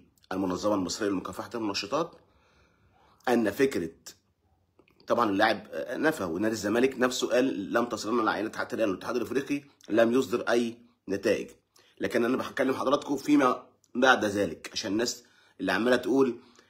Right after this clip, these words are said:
اللقب هيتسحب من الزمالك ويروح للأهلي. يا جماعة، ده مش هيحصل بأي حال من الأحوال. لقب السوبر الأفريقي أصبح زملكاويا، عشان الناس، الناس ما تقعدش تقول اللقب، الزمالك هيتم تجديد اللقب منه وهيروح الأهلي. الكلام ده كلام هرتلة، أنا آسف يعني.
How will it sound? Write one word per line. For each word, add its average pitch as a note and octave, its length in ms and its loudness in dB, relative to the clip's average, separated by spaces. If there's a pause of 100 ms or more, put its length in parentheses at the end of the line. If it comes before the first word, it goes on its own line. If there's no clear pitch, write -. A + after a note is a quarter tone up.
(140)
اللقب B2 360 2
هيتسحب A2 520 -2
من A#2+ 60 4
الزمالك B2+ 720 2 (100)
ويروح B2 240 0
للأهلي. F2+ 360 -6
يا F2+ 80 -8
جماعة، A2 300 2
ده A#2 80 0
مش G#2+ 180 -6
هيحصل - 240 -12 (880)
بأي B2 300 0
حال C3+ 120 -2
من C3 60 4
الأحوال. B2+ 500 0 (540)
لقب - 260 2
السوبر B2+ 260 2
الأفريقي - 320 -4
أصبح A2+ 400 -2
زملكاويا، F#2+ 680 -6 (520)
عشان - 160 -8
الناس، - 240 -2
الناس G#2+ 340 -2
ما A2 60 -12
تقعدش A2+ 240 0
تقول B2+ 320 0 (340)
اللقب، A2 380 2
الزمالك G#2 340 -2
هيتم G#2+ 180 -4
تجديد G2+ 260 -4
اللقب G#2 340 2
منه A#2 300 0 (220)
وهيروح G2+ 240 0
الأهلي. F#2 260 -4
الكلام G#2+ 300 0
ده A2+ 100 2
كلام A2+ 380 0 (180)
هرتلة، - 440 -6 (580)
أنا F2+ 220 -4
آسف - 260 -8
يعني. - 180 -20